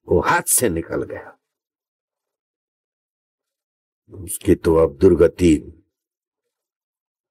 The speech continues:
महात्मा ने बदल दी सदगति में। इस रान की जिंदगी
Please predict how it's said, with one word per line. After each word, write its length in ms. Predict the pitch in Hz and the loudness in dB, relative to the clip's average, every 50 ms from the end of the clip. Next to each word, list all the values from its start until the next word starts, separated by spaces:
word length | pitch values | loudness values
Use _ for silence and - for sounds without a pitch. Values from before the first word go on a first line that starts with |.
| _ _ _ _ _ _ _ _ _ _ _ _ 101 | _ _ _ _ _ _ _ _ _ _ _ _ -2
महात्मा 640 | 98 104 98 90 95 104 98 _ - 98 98 95 | 2 2 2 2 0 -2 -4 _ -2 0 0 2
ने 140 | 90 85 80 | 2 2 0
बदल 480 | 69 - - 110 127 143 - - 123 110 | 0 -2 -4 -4 -2 -2 -2 -2 -4 -4
दी 140 | 92 92 80 | -4 -4 -6
सदगति 560 | - - 87 - - - - - _ 82 78 | -4 -6 -8 -8 -10 -12 -14 -14 _ -10 -8
में। 140 | 76 73 76 | -6 -6 -6
इस 460 | - - 110 - - - 90 - 98 | 0 2 2 2 2 -2 -2 0 0
रान 260 | 113 120 110 101 85 | 2 2 2 0 -2
की 220 | - - - 92 | -4 -6 -6 -6
जिंदगी 580 | 78 - 110 110 104 92 85 85 - - 71 - | -4 0 2 2 4 4 2 2 0 -4 -12 -12